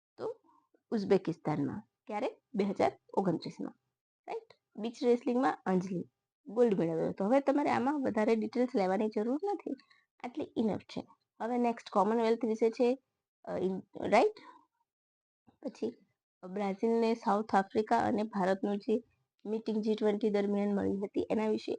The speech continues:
એ બધી વીડિયોઝની માહિતી તમને મારા નેક્સ્ટ વીડિયોમાં ચોક્કસથી આપી દઈશ, જેથી કરીને તમારા માર્ક્સ ક્યાંય નહીં જાય, રાઈટ?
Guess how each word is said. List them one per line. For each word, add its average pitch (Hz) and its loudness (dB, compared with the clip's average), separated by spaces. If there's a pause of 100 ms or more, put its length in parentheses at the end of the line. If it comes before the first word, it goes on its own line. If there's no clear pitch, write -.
એ 269 4
બધી 262 2
વીડિયોઝની 202 0
માહિતી 190 -4
તમને 226 -2
મારા 262 0
નેક્સ્ટ 226 -2
વીડિયોમાં 196 -2
ચોક્કસથી - -2
આપી - -2
દઈશ, - -6 (500)
જેથી 226 -6
કરીને 220 -2
તમારા 196 -4
માર્ક્સ 196 -4
ક્યાંય 165 0
નહીં 170 -2
જાય, - -2
રાઈટ? 269 0